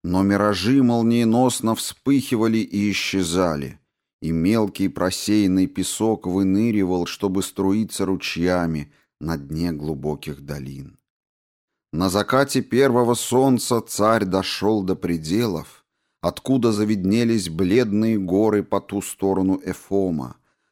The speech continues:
возвышавшиеся, как скалы из замороженной пены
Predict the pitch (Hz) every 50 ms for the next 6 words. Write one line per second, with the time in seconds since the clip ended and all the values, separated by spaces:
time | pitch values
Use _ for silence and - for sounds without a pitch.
0 | _ - 73 73 85 85 73 73 80 80 - - - 107 110 107 - - - 101
1 | 101 101 92 - - 92 - - 95 - - - - - - - 104 107 110 113
2 | 110 107 104 104 101 - 98 110 95 87 87 98 101 98 98 101 101 107 113 113
3 | 85 92 104 107 107 107 104 98 - - 110 110 110 110 104 95 85 82 78 76
4 | 71 69